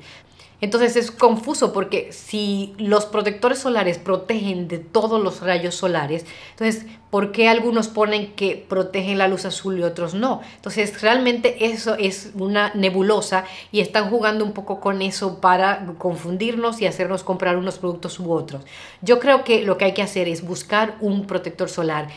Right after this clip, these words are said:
de amplio espectro y que ese sea tu mejor amigo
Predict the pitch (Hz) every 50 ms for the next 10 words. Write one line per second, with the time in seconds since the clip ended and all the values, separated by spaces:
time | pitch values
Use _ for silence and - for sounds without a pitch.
0 | - - - _ 180 165 175 180 190 202 196 170 190 185 170 151 147 - - -
1 | 214 233 233 - - 294 311 339 320 - - - - - - 240 226 220 - 220
2 | 220 220 220 269 240 - - 226 220 214 220 220 - 226 208 202 190 - - 202
3 | 202 202 190 175 170 185 214 214 247 262 254